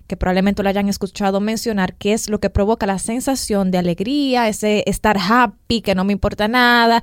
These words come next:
y el bienestar. Entonces, por eso es que muchas veces el alcohol, eh, se, eh, tiene que ver con la parte de recompensa, o sea, que uno se lo toma cuando se siente bien para sentirse recompensado y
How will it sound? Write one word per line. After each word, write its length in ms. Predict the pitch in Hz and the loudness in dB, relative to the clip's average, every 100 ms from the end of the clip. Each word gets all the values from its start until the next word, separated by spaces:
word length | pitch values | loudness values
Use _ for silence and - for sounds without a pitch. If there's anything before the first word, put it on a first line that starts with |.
| - - - | -2 -20 -8
y 120 | 214 | 0
el 80 | 208 | 0
bienestar. 680 | 196 196 185 175 - - - - - _ _ | 2 2 2 -2 -6 -12 -12 -20 -20 _ _
Entonces, 280 | - 196 208 | -12 -4 0
por 160 | 214 | 2
eso 220 | 214 220 254 | 2 4 4
es 220 | 247 - | 2 -2
que 240 | - 214 - _ - | -2 -2 -2 _ -8
muchas 320 | 214 233 285 294 | -2 2 2 2
veces 300 | 285 233 - | 2 2 2
el 160 | 214 208 | 2 2
alcohol, 420 | 196 196 294 254 - - _ _ _ | 0 -2 -2 -2 -6 -20 _ _ _
eh, 160 | 214 202 | -2 0
se, 500 | - 226 202 196 175 _ _ _ _ _ _ - | 0 2 2 2 -2 _ _ _ _ _ _ -8
eh, 280 | 220 208 196 | -2 0 0
tiene 240 | 202 214 240 | 0 -2 0
que 100 | 240 | 2
ver 180 | 214 196 | 0 0
con 460 | 208 196 190 190 | -2 0 0 0
la 120 | 185 185 | 0 0
parte 320 | 185 190 214 | -2 -2 0
de 180 | 214 220 | 0 2
recompensa, 840 | 214 220 196 185 302 220 - 175 _ | 0 2 0 2 0 0 -4 -8 _
o 40 | - | -6
sea, 200 | 190 190 | -4 -2
que 100 | 202 | -2
uno 160 | 214 | -2
se 120 | 233 | 0
lo 100 | 226 220 | 0 2
toma 280 | 233 226 | 2 2
cuando 240 | 208 202 190 | 0 -2 -2
se 100 | 196 | -4
siente 360 | - 220 233 | -4 -2 -2
bien 280 | 233 269 277 | 0 2 2
para 200 | 226 208 | 2 0
sentirse 420 | 196 202 214 208 | 0 -2 -4 -4
recompensado 640 | 220 214 226 233 233 262 | -4 -4 -4 -4 -4 -2
y 80 | 240 | -2